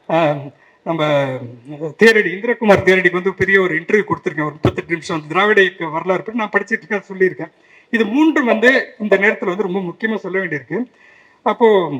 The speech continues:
அப்போ என்னன்னா, இந்த அரசியல் களத்தில் இந்த மோதல் நிற்கும்போது யார் இதை முன்னெடுத்து செய்கிறார்கள், இந்த பாரம்பரியத்தை யார் உணர்ந்து நிற்கிறார் பார்த்தா, அது வந்து திரு, இன்றைக்கு முதல்வராக இருக்கும் திரு மு க ஸ்டாலின் என்பவர் அதை உணர்ந்திருக்கிறார்.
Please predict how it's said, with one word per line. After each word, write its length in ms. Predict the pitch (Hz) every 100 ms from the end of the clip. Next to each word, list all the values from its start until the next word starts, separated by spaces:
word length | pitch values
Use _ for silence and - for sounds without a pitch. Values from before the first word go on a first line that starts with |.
| 123 - _ _ _ -
அப்போ 160 | 220 220
என்னன்னா, 360 | 233 285 285 202 226 247 _ _ _ _ _
இந்த 160 | 208 190
அரசியல் 360 | 247 262 302
களத்தில் 320 | 254 233 226 220
இந்த 120 | 185
மோதல் 340 | 190 240 240
நிற்கும்போது 340 | 208 226 220 180
யார் 300 | 247 294 311
இதை 140 | 233 190
முன்னெடுத்து 400 | 214 220 208 - 180
செய்கிறார்கள், 580 | 190 190 160 160 180 -
இந்த 340 | 214 247 262 285
பாரம்பரியத்தை 840 | 202 208 247 240 220 202 240 208
யார் 300 | 170 214 233
உணர்ந்து 420 | 180 196 220 202
நிற்கிறார் 380 | 170 - 180 156
பார்த்தா, 280 | 147 143 147 175 - - - _
அது 200 | 175 185
வந்து 200 | 185 208
திரு, 360 | 190 160 139 139 _ _ _ _ _ -
இன்றைக்கு 480 | 185 185 175 151 151
முதல்வராக 340 | 180 202 190
இருக்கும் 200 | 165 175
திரு 160 | 175 151
மு 160 | 180
க 140 | 190 185
ஸ்டாலின் 440 | - 165 185 185
என்பவர் 260 | 156 156 220
அதை 200 | 165 160
உணர்ந்திருக்கிறார். 640 | 196 262 247 - 135 113